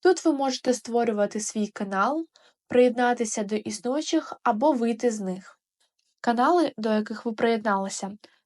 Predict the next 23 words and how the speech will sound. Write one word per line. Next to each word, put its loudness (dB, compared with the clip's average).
також 4
з'являться 0
в -4
основному -4
списку -4
каналів -2
в -6
меню -4
застосунку. -6
У -2
застосунку -4
обговорення -2
ви -2
можете -2
створити -6
новий -4
канал -6
двома -2
способами. -8
Через 0
меню -6
самого -4
модуля. -4